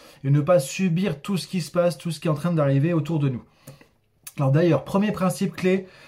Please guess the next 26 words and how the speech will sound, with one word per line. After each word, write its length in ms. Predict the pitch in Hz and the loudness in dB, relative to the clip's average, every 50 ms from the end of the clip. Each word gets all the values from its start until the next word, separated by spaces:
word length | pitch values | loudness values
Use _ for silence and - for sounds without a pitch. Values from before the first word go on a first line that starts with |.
| - - _ - | -20 -20 _ -4
de 80 | 131 143 | 0 2
la 100 | 147 147 | 2 2
vie 220 | 135 131 160 196 | 2 2 2 0
optimale, 420 | 185 156 - - 165 165 185 190 175 | 0 -2 -2 0 2 2 4 4 4
donc, 240 | 156 156 143 - | 2 0 0 -2
euh, 140 | 151 135 - - - _ _ _ _ _ | -4 -6 -8 -10 -20 _ _ _ _ _
que 60 | - | -10
tu 160 | 135 - - | -10 -8 -4
peux 80 | - 160 | 0 0
voir 240 | 156 151 170 156 147 | 2 2 2 2 2
ici, 420 | 139 139 - 180 190 208 226 - - - _ _ - - | 0 -2 -2 -2 -2 -2 -4 -6 -14 -20 _ _ -10 -4
le 120 | - 139 135 | -2 -2 -2
premier 320 | 143 - 208 208 202 190 | 0 0 0 0 0 0
principe 440 | - - 196 196 190 - - 156 - | -2 -2 -2 -4 -4 -4 -6 -8 -6
clé, 160 | - - 175 | -4 -4 -2
être 240 | 185 175 165 160 156 | -2 0 -2 -2 -2
responsable 520 | - 160 143 - 170 160 135 175 180 175 | -2 -2 -2 -2 -2 -2 2 2 2 2
de 60 | 156 | 2
soi-même. 380 | 160 - - 170 170 170 139 113 - - _ _ _ _ _ _ _ _ _ _ _ _ _ _ _ _ _ _ _ _ _ _ _ _ _ _ _ _ | 0 0 0 0 0 0 -2 -2 -6 -12 _ _ _ _ _ _ _ _ _ _ _ _ _ _ _ _ _ _ _ _ _ _ _ _ _ _ _ _
Ce 100 | - - | -16 -4
qu'on 140 | - 151 151 | 0 2 2
dit 100 | 143 196 | 2 2
très 160 | 185 175 190 | 0 -2 -2
souvent 280 | 185 - 190 196 202 185 | -2 -2 -2 0 0 2
en 60 | 156 | 2
coaching, 600 | 139 170 165 139 - - 202 226 180 - - | 0 0 -2 -2 -2 -4 -2 -2 -2 -4 -6